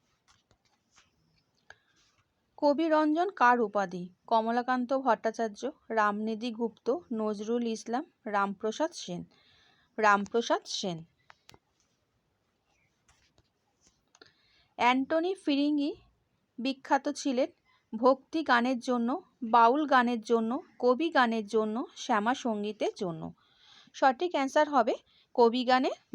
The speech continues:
জন্য। বাংলাদেশে টপ্পার প্রচলন করেন কালীনাথ,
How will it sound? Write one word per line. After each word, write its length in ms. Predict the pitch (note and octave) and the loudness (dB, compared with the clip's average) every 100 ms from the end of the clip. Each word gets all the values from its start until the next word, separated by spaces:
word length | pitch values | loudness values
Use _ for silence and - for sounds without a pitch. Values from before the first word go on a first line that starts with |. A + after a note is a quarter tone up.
| G3+ | -6
জন্য। 240 | F3 D#3 D#3+ D#3+ _ _ _ _ _ _ _ _ _ _ _ - _ _ _ _ _ _ _ _ _ - _ _ _ - | -6 -6 -14 -18 _ _ _ _ _ _ _ _ _ _ _ -20 _ _ _ _ _ _ _ _ _ -20 _ _ _ -2
বাংলাদেশে 880 | B3 C4+ C4+ D4+ F4 E4+ F4 F4 D#4+ - _ _ _ - | 6 6 6 4 4 4 0 0 -4 -4 _ _ _ 4
টপ্পার 480 | B3+ B3+ - C4+ G4 _ _ | 4 4 2 2 2 _ _
প্রচলন 460 | C4 C4 D4+ D4+ D#4+ F4 | 2 2 4 4 2 4
করেন 280 | B3+ A#3+ C#4+ - _ _ _ - | 4 6 2 -6 _ _ _ 4
কালীনাথ, 500 | A#3+ A#3 B3+ C4 | 6 6 2 -2